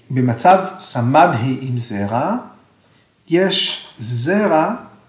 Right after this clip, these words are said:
לידע אחר. יש את הפוטנציאל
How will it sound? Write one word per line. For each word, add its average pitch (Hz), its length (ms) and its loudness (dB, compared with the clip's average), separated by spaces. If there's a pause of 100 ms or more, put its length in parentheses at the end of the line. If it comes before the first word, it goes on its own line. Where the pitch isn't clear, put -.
לידע 135 760 -2
אחר. 117 340 -8 (640)
יש - 160 -12
את 147 60 -14
הפוטנציאל 190 880 -4